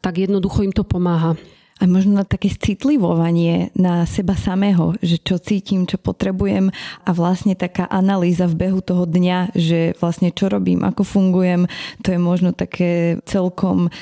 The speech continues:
Speaker 2: zaujímavé. E, zistenia vie človek sám o sebe
Speaker 1: Áno,
Speaker 2: zistiť.
Speaker 1: áno, presne, že potom zrazu už tak automaticky im nabieha, že začínajú sa viacej zamýšľať nad tým, čo mi robí napríklad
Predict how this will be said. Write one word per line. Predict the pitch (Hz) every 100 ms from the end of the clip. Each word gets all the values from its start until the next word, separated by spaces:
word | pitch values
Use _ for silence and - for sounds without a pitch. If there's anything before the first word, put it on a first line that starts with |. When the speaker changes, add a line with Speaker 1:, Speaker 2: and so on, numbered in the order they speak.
| -
Speaker 2:
zaujímavé. | 170 190 214 214 170 160 160 160
E, | - 175 170 180
zistenia | 214 - 180 170
vie | 175
človek | 175 196 175 170 - - -
sám | - 190 180 -
o |
sebe | 190 185 170 175 - - - -
Speaker 1:
Áno, | 208
Speaker 2:
zistiť. | 180 - - - -
Speaker 1:
áno, | 233 220 202 - - -
presne, | 214 - 214
že | 208
potom | 220 262 240
zrazu | 196 185 202 240
už | 226 214
tak | 208 -
automaticky | 190 214 226 208 220 - 214 214
im |
nabieha, | 185 175 196 196 214 247 277 - - - - 175
že | 208
začínajú | 180 190 196 - 208 202
sa | - 190
viacej | 190 - 202
zamýšľať | 180 185 - 190 185 - -
nad | 196 185 185 -
tým, | 185 180 180 - - - -
čo | - 220
mi | 202
robí | 196 180 180
napríklad | 180 175 175 -